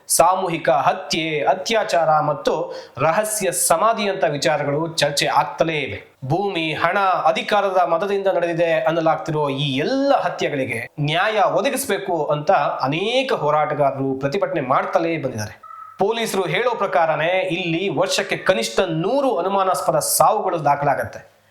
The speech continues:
ಅವುಗಳಲ್ಲಿ ಹೆಚ್ಚಿನವು ಅಪ್ರಾಪ್ತ ಹುಡುಗಿಯರು, ಮಹಿಳೆಯರ ಹತ್ಯೆಗಳು. ಹಾಗಾದ್ರೆ ನೇತ್ರಾವತಿ ತೀರದಲ್ಲಿ ನಿರಂತರವಾಗಿ, ನಿರಾತಂಕವಾಗಿ ನಡೀತಿರೋ ಈ ಕೊಲೆಗಳ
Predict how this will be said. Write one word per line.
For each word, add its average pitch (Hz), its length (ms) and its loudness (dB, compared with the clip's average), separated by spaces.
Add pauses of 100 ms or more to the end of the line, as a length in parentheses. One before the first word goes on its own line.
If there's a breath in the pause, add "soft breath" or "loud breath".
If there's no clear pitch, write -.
(400 soft breath)
ಅವುಗಳಲ್ಲಿ 214 420 2
ಹೆಚ್ಚಿನವು 214 640 -2
ಅಪ್ರಾಪ್ತ 185 520 2
ಹುಡುಗಿಯರು, 180 760 0
ಮಹಿಳೆಯರ 202 420 0
ಹತ್ಯೆಗಳು. 156 480 -2 (640 soft breath)
ಹಾಗಾದ್ರೆ 233 400 4
ನೇತ್ರಾವತಿ 254 720 0
ತೀರದಲ್ಲಿ 202 500 -2
ನಿರಂತರವಾಗಿ, 226 960 0
ನಿರಾತಂಕವಾಗಿ 220 920 0
ನಡೀತಿರೋ 175 520 -2
ಈ 165 300 -4
ಕೊಲೆಗಳ 233 420 0